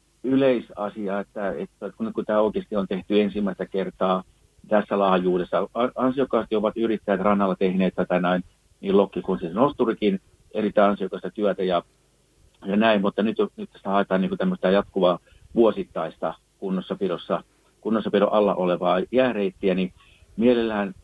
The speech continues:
jo-, joitain kommentteja ja palautteita, niin olisi ihan kiva saada ton Lahden e-palautteen kautta. Ihan yleisesti vaan, että ei siitä, että o-, on röpelöinen pinta tai vastaava, mut se, että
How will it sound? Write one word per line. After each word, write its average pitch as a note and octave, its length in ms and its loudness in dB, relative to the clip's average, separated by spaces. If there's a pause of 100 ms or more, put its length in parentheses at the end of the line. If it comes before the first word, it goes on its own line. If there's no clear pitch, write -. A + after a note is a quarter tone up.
jo-, B2+ 640 -2
joitain B2+ 440 0
kommentteja A2 640 0 (160)
ja G2+ 100 -2
palautteita, G2+ 720 0
niin F2 260 -4
olisi F#2 300 -4
ihan G2 220 -8 (720)
kiva G2+ 280 -2
saada G2 280 -2
ton F#2+ 260 -2
Lahden F#2+ 400 0
e-palautteen E2+ 720 0
kautta. E2 480 -2 (560)
Ihan A#2+ 200 2
yleisesti G#2 680 0
vaan, F#2+ 200 -6
että F2 160 -12
ei G2+ 200 -4
siitä, G2 260 -6
että F#2 280 -8
o-, F#2+ 160 -6 (340)
on F#2 340 -2
röpelöinen F#2 500 0
pinta F#2 280 -2
tai F2 260 -2
vastaava, E2 440 -6
mut F2+ 160 -10
se, A#2 100 2
että - 260 -2